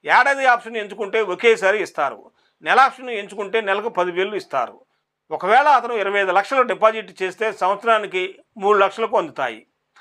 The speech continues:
అంటే నెలకు ఇరవై ఐదు వేలు వరకు పొందవచ్చు. ఒకవేళ పాలసీదారు మరణిస్తే ఇన్వెస్ట్ చేసిన మొత్తం నామినీకి ఇస్తారు.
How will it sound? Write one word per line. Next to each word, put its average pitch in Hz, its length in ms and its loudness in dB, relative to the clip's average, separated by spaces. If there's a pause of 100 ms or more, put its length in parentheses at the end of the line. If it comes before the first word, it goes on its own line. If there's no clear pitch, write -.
(220)
అంటే 214 340 2
నెలకు 214 360 0
ఇరవై 185 260 0
ఐదు 180 100 -4
వేలు 208 240 2
వరకు 185 300 0
పొందవచ్చు. 143 640 -8 (480)
ఒకవేళ 202 460 2
పాలసీదారు 214 680 0
మరణిస్తే 196 560 -4
ఇన్వెస్ట్ 220 380 -2
చేసిన 185 360 -4
మొత్తం 180 400 -4
నామినీకి 180 400 0
ఇస్తారు. 117 400 -10